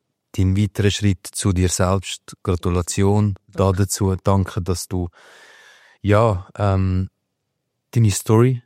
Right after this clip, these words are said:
Speaker 1: geteilt hast.
Speaker 2: Sehr gern.
Speaker 1: Für alle Menschen,
Speaker 2: Ja.
Speaker 1: die dich mal wollen treffen.
Speaker 2: Sehr gern.
Speaker 1: Wo dürfen sie dich treffen?
Speaker 2: Im Royal Beauty Luzern. Ähm, wir haben gerade an der Hauptstrasse sehr zentral in Luzern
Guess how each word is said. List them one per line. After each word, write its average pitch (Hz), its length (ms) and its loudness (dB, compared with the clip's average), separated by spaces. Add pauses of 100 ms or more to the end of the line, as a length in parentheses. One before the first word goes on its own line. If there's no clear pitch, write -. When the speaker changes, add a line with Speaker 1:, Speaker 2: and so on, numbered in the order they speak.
Speaker 1:
geteilt 113 420 -2
hast. 113 320 -6 (340)
Speaker 2:
Sehr 170 140 -10
gern. 165 160 -8
Speaker 1:
Für 101 300 -2 (420)
alle 120 320 4
Menschen, 107 680 2 (680)
Speaker 2:
Ja. 95 100 -2
Speaker 1:
die 95 60 0
dich 95 180 -4
mal 92 300 2
wollen 90 240 -2
treffen. 90 640 -4 (440)
Speaker 2:
Sehr 196 220 -2
gern. 175 240 -6 (100)
Speaker 1:
Wo 107 140 2
dürfen 98 440 0
sie - 100 -10
dich - 200 -8
treffen? 80 520 -8 (1040)
Speaker 2:
Im 175 280 6
Royal 175 240 8
Beauty 170 300 2
Luzern. 175 680 -2 (140)
Ähm, 156 400 -2
wir 160 100 0
haben 160 120 -2
gerade 160 220 -4
an 147 40 -4
der 151 280 -2 (320)
Hauptstrasse - 540 -6
sehr 160 220 0
zentral 156 460 -4
in 160 120 0
Luzern 156 560 2